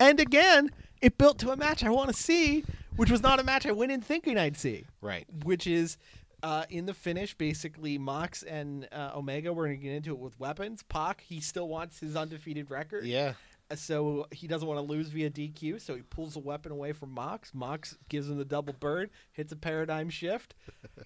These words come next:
Speaker 1: That breaks that record for Pac. So
Speaker 2: Yeah.
Speaker 1: now they're, uh, they're
Speaker 2: Now
Speaker 1: gonna
Speaker 2: they're
Speaker 1: have a one-on-one match this week on Dynamite.
Speaker 2: Yeah, no, that, that's smart storytelling right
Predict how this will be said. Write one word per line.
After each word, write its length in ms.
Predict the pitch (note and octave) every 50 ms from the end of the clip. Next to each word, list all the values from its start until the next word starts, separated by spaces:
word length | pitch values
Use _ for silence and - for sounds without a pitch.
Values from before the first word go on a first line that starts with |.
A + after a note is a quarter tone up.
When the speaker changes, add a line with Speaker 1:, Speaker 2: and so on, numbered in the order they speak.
| - - - A#2 - _ - C3+
Speaker 1:
That 240 | E3+ G3 G#3+ F#3+
breaks 240 | E3+ A3+ A3+ G#3+ -
that 200 | - A#3 G#3+ G3
record 360 | G#3 A3+ B3 - B3 G#3 F#3
for 160 | - - E3+ D#3
Pac. 460 | - - B3 D4 - - G#3 - - E3
So 300 | C#3+ B2+ - G3 F3+ F3
Speaker 2:
Yeah. 60 | E3+ E3
Speaker 1:
now 300 | E3+ E3+ F3 F#3 F#3 F3+
they're, 320 | F3+ F#3 F3+ F3+ F3+ F3+
uh, 380 | F3+ F3+ F3+ F3+ F3+ F3+ F3 -
they're 220 | E3+ D#3+ E3+ E3
Speaker 2:
Now 40 | E3+
Speaker 1:
gonna 60 | F#3
Speaker 2:
they're 100 | E3+ D#3
Speaker 1:
have 120 | F3 F3 F3
a 40 | E3+
one-on-one 440 | E3 F3 F3 F3+ F3 F3+ F#3 F#3
match 260 | F#3 F3+ F#3 F#3 - -
this 160 | F3+ - -
week 240 | G3 G#3 G#3 G3 G3+
on 300 | G3+ G3+ G3+ G#3 G3 F#3
Dynamite. 540 | G3+ G#3 B3+ F4+ F4+ F3 A#2+ A2 G2+ G2 -
Speaker 2:
Yeah, 260 | - C3 C#3+ C#3 A2+ G2 G#2
no, 160 | C#3+ D3 C3
that, 200 | C3+ C#3 C3+ A2+
that's 480 | C#3+ D3+ D#3 - - - - - - - _ _ _
smart 380 | - - - B2+ B2 A#2 A2+ -
storytelling 540 | - - A#2 A2 G#2 - G2 F2+ F2+ F2 E2
right 180 | D#2 E2 E2+